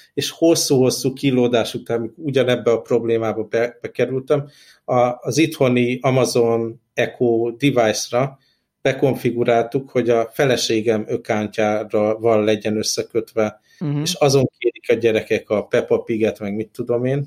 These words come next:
Speaker 2: Aha.
Speaker 1: Mondjuk ezt te is megteheted, hogy kicsit upgrade-eled a Spotify-t ilyen family előfizetésre, és beregisztrálsz egy alternatív e-maillel, és akkor azzal csapatod.
Speaker 2: Az a baj, hogy foglalt a, a family előfizetés már az
Speaker 1: Á,
Speaker 2: összes. Igen.
Speaker 1: értem.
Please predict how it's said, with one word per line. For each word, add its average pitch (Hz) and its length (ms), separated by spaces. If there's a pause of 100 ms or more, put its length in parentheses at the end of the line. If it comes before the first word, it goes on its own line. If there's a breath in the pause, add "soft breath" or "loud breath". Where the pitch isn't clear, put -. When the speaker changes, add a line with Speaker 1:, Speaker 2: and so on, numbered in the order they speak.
(220)
Speaker 2:
Aha. 135 260
Speaker 1:
Mondjuk 139 220
ezt - 160
te 160 80
is 147 220
megteheted, 123 540
hogy 113 260
kicsit 123 380
upgrade-eled 117 800
a 117 60
Spotify-t 113 800
ilyen 110 220 (300 soft breath)
family 127 500
előfizetésre, 113 840
és 107 140
beregisztrálsz 113 760
egy 139 140 (140 loud breath)
alternatív 131 720
e-maillel, 113 600
és - 200
akkor 143 140
azzal 117 340
csapatod. 120 640 (180)
Speaker 2:
Az 175 120
a 180 40
baj, 175 80
hogy 165 120
foglalt 151 500
a, 131 440
a 127 60
family 123 420
előfizetés 120 760
már 120 200
az 120 100
Speaker 1:
Á, 123 280
Speaker 2:
összes. 113 240 (260)
Igen. 135 320 (160)
Speaker 1:
értem. 113 440